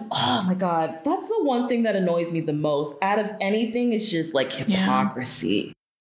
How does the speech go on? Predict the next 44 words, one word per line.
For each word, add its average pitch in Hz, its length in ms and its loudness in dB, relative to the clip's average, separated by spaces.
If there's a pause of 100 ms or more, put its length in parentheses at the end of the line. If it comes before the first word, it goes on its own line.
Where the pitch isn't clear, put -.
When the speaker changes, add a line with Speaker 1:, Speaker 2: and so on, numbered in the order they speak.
(300)
Speaker 1:
If - 80 -6
you're 202 160 2
gonna 233 100 2
say 202 420 0
something 208 420 2
and 156 100 2
stand 160 360 0
by 170 160 2
that, 165 360 0 (200)
do 151 180 2
that. 139 340 2 (200)
I 220 200 2
understand 190 600 2
of 185 100 -2
having 170 260 2
a 151 120 0
change 170 320 2
of - 140 -6
heart 160 280 2
when 147 180 -2
you 185 120 4
learn 156 420 0
something, 202 800 0 (420)
but 202 140 2
it's 185 220 0
one 208 240 2
thing 220 160 2
to 185 60 2
say 190 220 2
something 185 720 2 (120)
and 180 100 2
then 180 120 2
do 190 120 2
the 180 100 2
opposite, 156 560 2
but 175 120 2
you 175 60 2
still 180 340 0
stand 170 440 0
on 175 60 2
Speaker 2:
Right. 175 140 2
Speaker 1:
what 151 160 0
you 156 100 -2
said 139 560 0